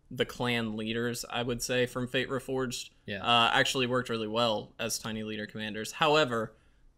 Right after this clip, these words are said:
Speaker 1: Tiny Leaders is now not a thing anymore, <laughs> so
Speaker 2: I mean, it is and it
Speaker 1: people
Speaker 2: isn't,
Speaker 1: play
Speaker 2: right?
Speaker 1: it, but it's
Speaker 2: Like,
Speaker 1: not really a big
Speaker 2: it just,
Speaker 1: format.
Speaker 2: it feels just like a worse commander,
Speaker 1: That's
Speaker 2: so.
Speaker 1: what it is, basically. So,
Speaker 2: Yeah.
Speaker 1: uh, aside from that, I mean, this card, it's great in limited.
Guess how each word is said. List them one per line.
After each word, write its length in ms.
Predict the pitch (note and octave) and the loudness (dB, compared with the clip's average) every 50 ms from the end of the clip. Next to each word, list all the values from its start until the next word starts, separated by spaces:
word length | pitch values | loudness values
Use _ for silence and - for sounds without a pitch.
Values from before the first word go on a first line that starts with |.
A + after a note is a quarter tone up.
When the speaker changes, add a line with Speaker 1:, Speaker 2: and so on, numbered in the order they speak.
| _ _ | _ _
Speaker 1:
Tiny 240 | - A#2+ A#2 A#2+ A#2+ | -6 -4 -2 0 0
Leaders 340 | A#2+ B2 A#2+ A#2+ A#2 A#2 A#2+ | 0 0 0 0 0 0 -2
is 160 | A#2 A2+ A2 | -4 -4 -4
now 260 | A2+ A2+ A2 A2 A2+ | -4 -4 -4 -4 -4
not 240 | A2+ A2 A2 A2 G#2+ | -4 -4 -4 -2 -4
a 40 | A#2 | -2
thing 200 | - - G3 F#3+ F3 | 2 2 2 4 4
anymore, 340 | D3+ D3 C#3+ C#3 C#3+ C#3+ C#3 | 4 4 4 4 4 4 4
<laughs> 0 | |
so 460 | - - - - - F#3 - F3 D#3+ D#3 | 4 4 4 4 6 8 8 8 8 8
Speaker 2:
I 40 | F#3 | 8
mean, 220 | F#3+ G3 F#3+ F#3 F3+ | 8 8 8 8 6
it 60 | F3 | 6
is 280 | F3+ F3 F#3 F3+ D#3+ | 6 6 8 6 6
and 80 | C#3+ G#3 | 8 6
it 40 | B3+ | 8
Speaker 1:
people 140 | G#3+ A3 E3 | 8 8 6
Speaker 2:
isn't, 120 | - - | 6 4
Speaker 1:
play 340 | F#3+ F3+ D#3+ D3+ C#3+ C3+ C3 B2+ | 2 4 6 6 8 8 6 6
Speaker 2:
right? 80 | B2+ A#2+ | 4 4
Speaker 1:
it, 40 | A#2+ | 4
but 120 | C#3+ C#3 | 4 6
it's 160 | C#3+ C#3 A2+ | 6 6 4
Speaker 2:
Like, 80 | A2 G#2+ | 4 6
Speaker 1:
not 180 | D3 D3 C#3+ B2 | 6 6 6 6
really 380 | C#3+ C#3 C3+ C3 B2+ B2 A#2+ | 4 4 6 6 6 6 4
a 180 | A#2+ - - B2 | 4 2 0 0
big 180 | A#2 B2 A#2+ | 2 2 2
Speaker 2:
it 60 | C#3+ D3 | 2 4
just, 200 | C#3 F#3 F#3 A2+ | 4 2 2 2
Speaker 1:
format. 180 | A2+ A2+ A2+ A2+ | 2 2 0 0
Speaker 2:
it 20 | A#2 | 0
feels 220 | - F3+ F#3 E3+ D#3+ | 0 0 0 0 0
just 120 | D#3 - | -2 0
like 100 | E3 C3 | 0 0
a 80 | A2+ A2 | 0 0
worse 320 | G#2 F#2 G2+ G2+ G2 - - | -2 -2 -2 -2 -4 -4 -6
commander, 480 | - F2 E2+ E2 E2+ E2 D#2 D#2+ F2 - - | -8 -8 -8 -8 -8 -10 -10 -12 -12 -4 2
Speaker 1:
That's 200 | D#3 E3 - G2+ | 4 6 6 6
Speaker 2:
so. 140 | - - A2+ | 6 4 4
Speaker 1:
what 40 | A2 | 2
it 60 | G#2 | 0
is, 280 | G#2 G#2 G#2+ G#2+ G#2+ | 0 -2 -2 -4 -6
basically. 560 | - - A2 A2 G#2+ - A2 - A2 G#2+ G#2+ G#2+ - | -6 -4 -4 -2 -2 -4 -4 -4 -4 -4 -4 -4 -2
So, 420 | - - - C#3+ C#3 C3 B2+ B2 - - - - - _ _ - | -2 2 4 6 6 6 4 2 -2 -16 -20 -20 -20 _ _ 0
Speaker 2:
Yeah. 60 | - | 4
Speaker 1:
uh, 220 | C#3+ D3 D3 C#3+ - | 6 8 8 6 6
aside 340 | - D#3+ - G#3 G#3+ A#3+ A#3 | 4 2 4 4 4 4 4
from 140 | A#3+ G3+ D#3 | 2 2 4
that, 240 | C#3 C#3 C#3 C#3+ - | 4 4 4 4 2
I 40 | C#3 | 2
mean, 180 | D#3 E3 E3 | 2 2 2
this 140 | F3 - - - | 2 2 2 2
card, 320 | A#3 G#3 G3+ F#3+ F3 - - - | 4 4 4 4 4 0 -2 2
it's 440 | - D#3 D3+ - - - - - - _ - | 0 0 0 0 -2 -2 -2 -4 -6 _ -4
great 220 | A2 C3+ D3 E3 D#3 | 2 2 2 4 2
in 80 | D3 B2+ | 0 0
limited. 480 | B2+ C#3 D#3+ E3+ F3 E3 D#3+ - - | 0 0 0 0 -2 -4 -4 -10 -16